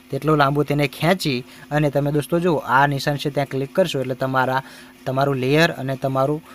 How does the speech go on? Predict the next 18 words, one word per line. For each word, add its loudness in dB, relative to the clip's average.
અ, -8
લખેલું -2
તે -4
બંને 0
એક -4
સાઇઝમાં -2
કમ્પ્લીટ -4
થઈ -6
જશે. -8
તમારું -6
સ્ટેટસ -8
જેટલું -6
લાંબુ -2
હશે -4
તેટલું -8
તે -4
થઈ -6
જશે. -8